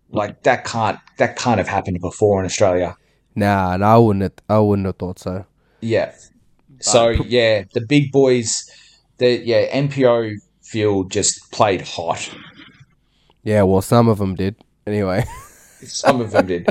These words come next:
Speaker 2: <laughs> Yeah,
Speaker 1: Some of 'em
Speaker 2: exactly.
Speaker 1: did.
Speaker 2: It
Speaker 1: Yeah.
Speaker 2: drops off pretty aggressively, but I think that's a, a good testament to just how hard that course is over in W A. Like, I've never played it, but, um, I've heard it's just, it's carnage.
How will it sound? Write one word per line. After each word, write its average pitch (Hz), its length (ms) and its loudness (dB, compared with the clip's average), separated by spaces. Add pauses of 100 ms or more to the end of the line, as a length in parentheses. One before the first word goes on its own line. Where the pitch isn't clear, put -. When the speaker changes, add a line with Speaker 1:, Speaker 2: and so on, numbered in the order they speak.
(120)
Speaker 2:
<laughs> - 120 -10
Yeah, 185 160 6
Speaker 1:
Some 170 180 6
of 117 100 -2
'em 156 180 4
Speaker 2:
exactly. 98 140 -6
Speaker 1:
did. - 340 -2
Speaker 2:
It 143 60 8
Speaker 1:
Yeah. 113 40 4
Speaker 2:
drops 165 280 8
off 151 200 6
pretty 147 240 6
aggressively, 113 640 2
but 110 180 -4 (260)
I 127 120 4
think 143 160 6
that's 139 260 2
a, 117 380 4
a 117 80 2
good 131 240 2
testament 131 520 0
to 110 140 -2
just 123 180 -2
how 110 220 4 (140)
hard 110 420 6
that 95 220 0
course 117 300 0
is 101 120 -2
over 92 220 -2
in 87 80 -6
W 90 240 -4
A. 92 180 0
Like, 98 120 0
I've 110 120 4
never 131 240 6
played 117 300 0
it, 92 160 -4
but, 98 200 -2 (800)
um, 104 380 2
I've 104 120 0
heard 117 200 4
it's - 140 -6
just, - 360 -6 (220)
it's - 100 -20
carnage. 120 560 2